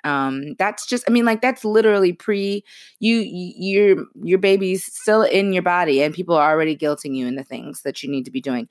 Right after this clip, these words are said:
Um, you know, and my favorite is the, um, they handed me my baby.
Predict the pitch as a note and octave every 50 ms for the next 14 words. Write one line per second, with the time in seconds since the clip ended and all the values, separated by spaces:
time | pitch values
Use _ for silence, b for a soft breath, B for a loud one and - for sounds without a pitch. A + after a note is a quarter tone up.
0 | B B B B B B B - D#3+ F3+ F#3 F3+ F3 F3 E3 D#3+ D#3 - - _
1 | _ - G3 G#3 F#3+ E3 D3 D3 D3+ C#3+ D#3+ F3 F3 F3 F3+ F#3+ G3 - - D3+
2 | D3+ C#3+ C#3 C#3 C3+ B2 - - D3+ D#3 D3+ D3 D3+ - - D#3 D3+ D3+ C#3+ C#3+
3 | C#3 - - C3+ B2+ B2+ B2+ B2 B2 C#3+ F#3 - E3+ E3+ F3 F3 F3+ F#3 F3+ F#3
4 | G3 F#3 F3 F3 E3+ E3 D#3+ D#3 D3 D3 C#3+ C3 C3 B2 C3 B2+ B2+